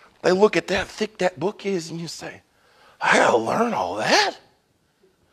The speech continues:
I gotta do all that? That's impossible for me to learn all that." And you know what? It is. It's impossible for you to do it.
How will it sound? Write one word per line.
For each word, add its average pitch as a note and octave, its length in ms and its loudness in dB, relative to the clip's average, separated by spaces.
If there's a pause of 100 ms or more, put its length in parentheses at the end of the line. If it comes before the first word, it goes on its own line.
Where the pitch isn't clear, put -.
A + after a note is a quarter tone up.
(160)
I E4 200 6
gotta F3+ 180 6
do B3+ 420 0 (280)
all D#4+ 220 8
that? F4+ 200 4
That's C#4+ 180 2
impossible D4 840 4
for G#3+ 160 -8
me A3 140 -2
to G3+ 60 -2
learn G3 320 4
all E3+ 240 4
that." C3 340 4 (260)
And B2 100 -12
you C3 60 -10
know C#3+ 160 0
what? E3 320 -2
It F2+ 100 -16
is. - 520 -18 (880)
It's F3 180 4
impossible E3+ 720 2
for A#2 420 -6 (240)
you A#2 220 -16
to F#2+ 100 -16
do - 220 -16
it. - 240 -20